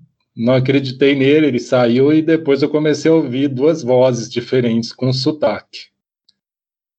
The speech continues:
Aí, movido pela curiosidade, eu fui até a sala e realmente, né, tinham dois camaradas lá, né, com a roupa social, uma plaquetinha preta.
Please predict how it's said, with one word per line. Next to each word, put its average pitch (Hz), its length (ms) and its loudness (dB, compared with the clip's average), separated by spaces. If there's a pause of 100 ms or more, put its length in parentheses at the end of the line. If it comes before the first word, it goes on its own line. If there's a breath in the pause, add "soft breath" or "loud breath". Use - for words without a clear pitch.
(140)
Aí, 107 160 -2
movido 131 520 2
pela 135 240 2
curiosidade, 131 720 2
eu 147 140 0
fui 143 120 -2
até 139 280 2
a 139 60 4
sala 139 720 -2
e 131 100 -6
realmente, 131 880 -4 (880)
né, 120 360 -12
tinham 127 200 -18
dois 135 640 -4 (260)
camaradas 117 800 0
lá, 107 340 -6 (1400)
né, 113 220 -8
com - 160 -8
a 101 460 -10
roupa 107 260 -8
social, 117 760 -2
uma 117 220 -2
plaquetinha 110 640 -4
preta. 123 560 -4